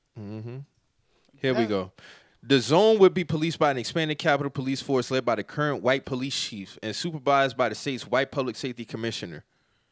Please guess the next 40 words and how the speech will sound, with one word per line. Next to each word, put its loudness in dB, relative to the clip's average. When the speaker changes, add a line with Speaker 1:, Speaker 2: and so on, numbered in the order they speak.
Speaker 1:
Um, 2
here -2
we -4
go. 2
Because 2
of 0
all 8
districts, -2
officials -2
would 0
be -2
appointed 0
instead -2
of -4
elected, -2
Jackson's 0
majority 2
black 0
citizenry -4
would 2
have 2
no 8
voting 4
rights 0
on -4
the -4
matter, 0
making -4
it -6
Mississippi's -6
only 0
jurisdiction 0
where, 2
according 2
to -4
the -4
A -2
C -6
L 4
U, 0